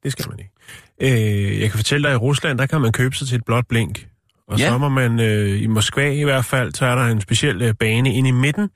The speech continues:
Speaker 2: Mhm.
Speaker 1: hvor man, øh, kan nyde godt af, og fordi t-, de trafikale problemer er jo, øh,
Speaker 2: Ja, der er
Speaker 1: eksplosive i Moskva. Og der, hvis man har en flot lygte, så kan man køre derud og, og, og gøre sig til. Øh,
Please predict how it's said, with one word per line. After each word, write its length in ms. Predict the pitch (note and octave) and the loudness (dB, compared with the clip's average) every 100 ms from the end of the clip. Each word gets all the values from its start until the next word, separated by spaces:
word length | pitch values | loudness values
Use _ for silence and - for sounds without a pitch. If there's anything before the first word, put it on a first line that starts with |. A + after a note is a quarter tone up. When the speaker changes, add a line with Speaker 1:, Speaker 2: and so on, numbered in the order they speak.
| - A#2+ | -6 -2
Speaker 2:
Mhm. 320 | A2 A#2+ F#3 | 0 0 0
Speaker 1:
hvor 220 | B2 A2+ | -2 -2
man, 280 | B2+ B2 A#2+ | 0 0 0
øh, 240 | A2 A2 | 0 0
kan 140 | B2+ B2 | 0 0
nyde 180 | A#2+ | 0
godt 240 | A2 B2+ B2+ | 0 -2 0
af, 260 | B2 F2 | -2 -2
og 500 | F#2+ A2+ G#2+ G2 F#2+ | -2 0 0 0 -2
fordi 280 | - A#2+ B2+ - | -2 -2 -2 -4
t-, 160 | - - _ - | -10 -10 _ -8
de 40 | |
trafikale 600 | B2 - A2+ - C#3+ C#3 | -4 -2 -2 0 -2 0
problemer 420 | C3 A#2+ A#2+ A#2 A#2+ | 0 0 0 2 0
er 180 | G#2+ | 0
jo, 300 | G#2 G#2 F#2+ | 2 2 0
øh, 180 | F#2 F#2+ | -2 -4
Speaker 2:
Ja, 320 | F2 F2 - | -4 -4 -2
der 120 | G#2 B2+ | -2 0
er 200 | C3+ A#2+ | 0 0
Speaker 1:
eksplosive 540 | A2+ G#2+ G#2 G#2+ G#2 | 0 -2 -2 0 0
i 40 | G2+ | 0
Moskva. 400 | G2 - G#2+ F#2 | -2 0 -2 0
Og 100 | E3 | 0
der, 200 | G#3+ A3+ | 0 -2
hvis 180 | G3+ | -2
man 100 | F#3+ | 0
har 140 | F3 F3+ | 0 0
en 120 | F3 | -2
flot 220 | E3 D#3+ | 0 0
lygte, 340 | C#3+ C3+ - D3+ | 2 0 -2 -4
så 120 | E3+ | -2
kan 140 | F3+ | 0
man 140 | D#3+ C3+ | 2 2
køre 200 | C#3+ B2+ | 2 2
derud 320 | C#3+ C3+ A2+ | 2 0 0
og, 240 | A#2+ A2+ - | 0 0 0
og, 400 | A2 G#2+ G#2 G#2 - - _ _ - | 0 2 0 -2 -10 -20 _ _ 0
og 100 | A2+ | 2
gøre 200 | A#2+ A2 | 4 2
sig 140 | A#2 | -2
til. 260 | - A2 G#2+ _ _ _ _ _ _ - G#2+ | 0 0 0 _ _ _ _ _ _ -10 -4
Øh, 400 | G2+ G2 F#2+ | -2 -2 -2